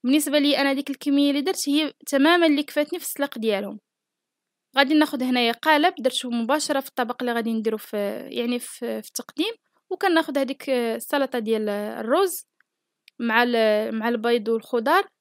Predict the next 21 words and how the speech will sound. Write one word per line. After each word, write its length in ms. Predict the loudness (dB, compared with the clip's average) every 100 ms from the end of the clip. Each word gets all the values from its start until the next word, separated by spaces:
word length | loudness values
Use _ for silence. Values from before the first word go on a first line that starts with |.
| _
كنصففها 600 | -4 -4 -6 -8 0 2
هي 220 | 4 0
الاولى، 340 | 0 -2 -4 -4 -16 _ _ _ _ _ _ _ _ _
وغادي 340 | -2 2 4 4
نبقى 260 | 2 -2
كنضغط 800 | 0 0 0 -2 -4 -4 -4 -4
عليها 240 | -2 -2 -2
حتى 240 | -2 0
نساويها 640 | 0 2 2 2 0 -2 _ _ _ _ -4
مزيان 480 | -2 2 4 4 2 -4 -8
وتاخذ 340 | -4 -2 -2
ليا 200 | -2 -2
الشكل 460 | 0 -2 -2 -4 -6 -8
ديال 220 | 0 0
الطبق، 380 | 0 -2 -4 -4 -8
يعني 180 | -4 -2
الجنيبات 480 | -2 -2 -2 0 0
ما 60 |
يبقاوش 320 | -2 -2 -2
عندي 200 | -2 -2
خاويين. 420 | -2 -2 -4 -6